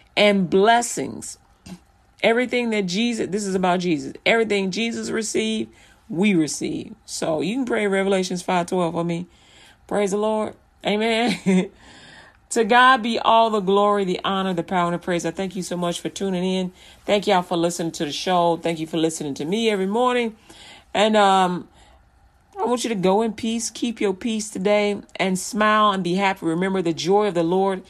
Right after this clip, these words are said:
is your strength. The joy of the Lord is your strength. And, uh, the memory of the righteous is blessed. So you can remember not to be mean and nasty to people. You remember to be kind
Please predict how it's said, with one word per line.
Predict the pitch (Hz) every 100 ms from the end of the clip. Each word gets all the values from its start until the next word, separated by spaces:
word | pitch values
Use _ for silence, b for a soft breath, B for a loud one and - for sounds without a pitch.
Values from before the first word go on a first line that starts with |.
| B B B -
is | 214 208 160
your | 160 180 175
strength. | 170 - - 165 156 131 -
The | 135
joy | 123 139 180 196
of | - 147
the |
Lord | 147 156 156 156 -
is | - 160 160 143
your | 143 139
strength. | 135 - 170 165 - b b b b b
And, | 185 175
uh, | 185 175
the | 160
memory | 180 214 226
of | 190
the | 170
righteous | 185 202 185 165
is | 143
blessed. | 190 226 262 - - _ _ _ _ _ _ - -
So | - -
you | 170 208
can | 240 226
remember | 226 226 294 202 156 - B B
not | - 185
to | 208
be | 185 202
mean | 202 240 240 214
and | 202
nasty | 220 220 233 -
to | 180 165
people. | 175 147 - 143 139 b b b b b -
You | 156
remember | 175 214 214 175
to |
be | 156
kind | 160 - 214 196 185 175